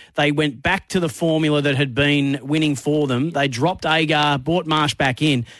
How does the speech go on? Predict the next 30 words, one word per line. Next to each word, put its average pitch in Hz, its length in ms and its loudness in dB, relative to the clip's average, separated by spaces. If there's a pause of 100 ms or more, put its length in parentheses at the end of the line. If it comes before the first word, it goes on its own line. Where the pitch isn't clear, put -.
(180)
Are 151 60 2
you 160 100 2
expecting 180 680 -2
any 160 200 0
change, 170 600 0
or 160 200 0
are 156 40 2
you 165 180 0
a - 20 0
bit 160 160 -2
like 147 220 -2
me 151 180 2
and 139 120 0
think, 143 240 -2
"No, 151 160 2
no, 147 80 2
no, 131 220 2
they 147 180 0
will 147 140 0
dig 135 220 -2
their 135 160 0
heels 131 340 -2
in 127 100 0
and 123 160 0
keep 143 300 -4
the 135 80 0
lineup 127 380 0
that 117 140 -12
they've 120 180 0
selected"? 110 520 -4